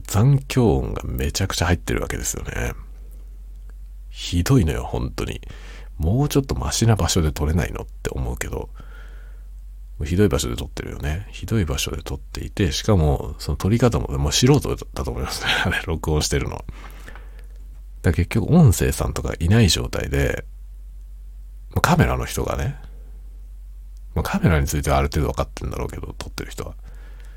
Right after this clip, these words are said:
だから、音のこと多分何も分かってない人が撮ってると思うんですよね、あれ。まあ、全般に音がひどい。で、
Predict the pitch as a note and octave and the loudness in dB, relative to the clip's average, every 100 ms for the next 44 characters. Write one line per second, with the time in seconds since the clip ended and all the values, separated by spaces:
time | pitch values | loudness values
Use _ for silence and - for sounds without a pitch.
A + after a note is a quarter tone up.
0 | - - - - - - - - G2+ F2+ | -14 -14 -14 -14 -14 -14 -14 -4 2 2
1 | E2 - G2 - G3 C#2+ C#2+ - F2 C#2 | 2 -2 -2 4 6 6 2 0 0 2
2 | C#2 G2 D3+ - D3+ E2+ D2+ - - - | 4 6 6 4 2 2 2 0 -6 -8
3 | - - - - - - - - - - | -8 -8 -6 -8 -8 -8 -8 -10 -12 -12
4 | - - - - - - - - - - | -14 -14 -14 -14 -16 -16 -16 -16 -16 -16
5 | - - - - - - - F2+ G#2+ C#3 | -16 -14 -14 -16 -16 -10 -2 2 6 6
6 | C3+ A#2+ G2+ C2+ - D2+ - - - - | 6 6 6 2 2 0 0 -4 -6 -8
7 | - - - - - - - - - - | -14 -14 -14 -16 -16 -16 -16 -16 -16 -16
8 | - - - - - - - - - F#2 | -16 -16 -14 -14 -14 -16 -16 -12 -2 4
9 | A#2 - | 4 4